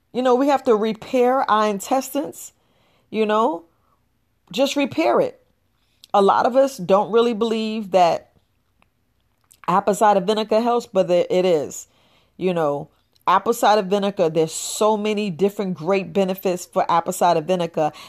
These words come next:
But see, the apple cider vinegar, it ki-, is killing the yeast.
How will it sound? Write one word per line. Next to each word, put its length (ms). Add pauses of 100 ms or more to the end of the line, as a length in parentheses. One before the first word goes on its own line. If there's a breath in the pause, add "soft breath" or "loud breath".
But 100
see, 140
the 120
apple 260
cider 280
vinegar, 360
it 100
ki-, 140
is 220
killing 300
the 80
yeast. 560